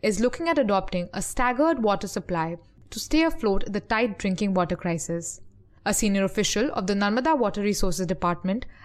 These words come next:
admitted that cities like Ahmedabad, Vadodara, Rajkot and Surat will have to stick to a minimum supply of one forty-five liters per capita per day, as against the norm that should be one eighty-five liters per capita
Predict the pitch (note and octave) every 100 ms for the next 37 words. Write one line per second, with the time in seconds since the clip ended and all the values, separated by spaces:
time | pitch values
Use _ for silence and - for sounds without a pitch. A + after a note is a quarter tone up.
0 | - A#3+ B3 C#4+ G4 D4+ A#3+ - C4+ D#4+
1 | E4+ B3 G#3 A3 G3 G3 F#3 F#3 A3+ -
2 | - F#3+ F#3 F3+ F3+ F3+ B3 - - -
3 | G3+ A#3+ C#4+ - F#3 F#3+ - - A#3 D4+
4 | - A#3 F#3 F3+ - - - A3 F#3+ B3+
5 | C#4+ - D#4 - G3+ F#3+ - G#3 G3+ A#3+
6 | C#4 E4 E4 F#3 F#3 E3+ E3+ G3 F3+ A3+
7 | C#4+ - B3 A#3+ G#3 G3 F#3+ G#3 F3+ E3
8 | F3 - - - D4 D4+ G#3+ F#3+ - F3+
9 | F#3+ - A3 F3 E3 D#3+ - - - -
10 | A3 D4 C4+ G3+ F#3 - F#3+ F#3+ F3 F3
11 | F#3 F#3 - C4+ G3+ F#3+ F3 - - -
12 | G#3 C4 C#4+ A#3 A#3 G#3+ G3 F#3+ G3 F3
13 | E3+ - - - - C4+ C#4 F#3+ F#3 F#3
14 | F3